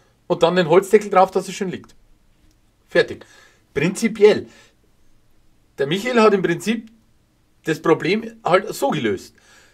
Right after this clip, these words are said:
Und das ist ja das, was ich euch sagen will, was ich euch zeigen will. Ihr müsst nur das Syst-, ihr müsst nur das verstehen, was dahinter steckt. Was, es ist gar nicht so dramatisch.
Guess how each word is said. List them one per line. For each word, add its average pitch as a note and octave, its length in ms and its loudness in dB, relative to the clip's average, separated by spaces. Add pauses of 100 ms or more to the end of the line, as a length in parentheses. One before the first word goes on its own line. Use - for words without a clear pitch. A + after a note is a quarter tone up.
(160)
Und F3+ 200 0
das G#3 180 6
ist G3+ 120 0
ja F#3+ 80 6
das, F#3 180 0
was F3 160 2
ich E3+ 60 -8
euch D#3 120 -6
sagen C#3 520 0
will, A#2+ 360 -10
was C3 160 -4
ich C#3+ 60 -6
euch C3+ 120 -2
zeigen D#3 280 -2
will. G#2+ 140 -10 (360)
Ihr C3+ 80 -12
müsst G#3 180 -6
nur F#3+ 100 2
das E3+ 160 -4
Syst-, - 340 -12
ihr F3 100 -4
müsst G#3 200 -2
nur G3 100 0
das F3 140 -2
verstehen, G3+ 440 -2
was G#3+ 140 0
dahinter F#3+ 400 -6
steckt. - 380 -18 (960)
Was, - 240 -2 (680)
es D#3 140 -6
ist A3 140 -4
gar G3+ 200 4
nicht B3 160 0
so A#3+ 280 0
dramatisch. A3 720 -4